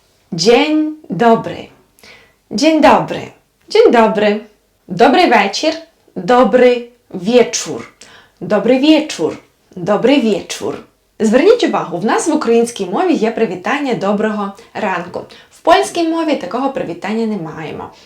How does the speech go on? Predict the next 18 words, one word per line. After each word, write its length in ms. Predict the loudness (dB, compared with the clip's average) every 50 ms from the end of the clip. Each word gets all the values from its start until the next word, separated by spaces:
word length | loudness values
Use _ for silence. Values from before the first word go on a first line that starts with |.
| _ _ -4
Кажемо 360 | -2 -2 -2 0 -2 -4 -4
просто: 400 | -4 -6 -8 -8 -10 -12 -14 -14 -16 -16 -20 _ _ _ _
«Dzień 320 | -10 0 4 6 6 6 4
dobry». 360 | 2 -2 -4 -8 -12 -14 -16 -16 -20 -20 -20 -20 -20 _ _ _ _ -10
«Dzień 380 | -4 0 2 2 2 2 4
dobry», 460 | 4 4 6 4 4 2 0 -2 -2 -6 -10 -16 _ -10
«Dobry 480 | -4 -2 -2 0 0 0 0 0 0 0 -4 -12 -20 _ _
wieczór». 640 | -12 -8 -4 -2 -2 -2 -2 -4 -8 -6 -6 -8 -8 -12 -18 -20 -20 -16 _
Привіт 400 | -4 -2 0 2 2 2 2 0
польською 500 | -2 -2 -2 -2 -4 -4 -4 -4 -4 -2
мовою 400 | -4 -4 -4 -2 -2 -2 -2 -4
буде 380 | -4 -2 0 0 0 0 -2 -4 -6 -14 -20 _ _ _ _ _ _
«Cześć». 800 | -4 -2 2 2 2 2 2 0 -4 -8 -8 -8 -10 -12 -14 -16 _ _ _ _ _ _
«Cześć». 600 | -2 2 4 4 4 4 0 -4 -8 -8 -8 -10 -12 -14 _ _ _ _ _ _ _ -2
«Jak 220 | 0 0 0 0
się 160 | -2 -4 -4
masz?» 420 | -4 -6 -8 -10 -10 -12 -12 -14 -16 _ _ _ _ _ _ _ _ _
«Cześć». 760 | -4 0 2 2 2 2 0 -2 -4 -4 -6 -8 -12 -12 -14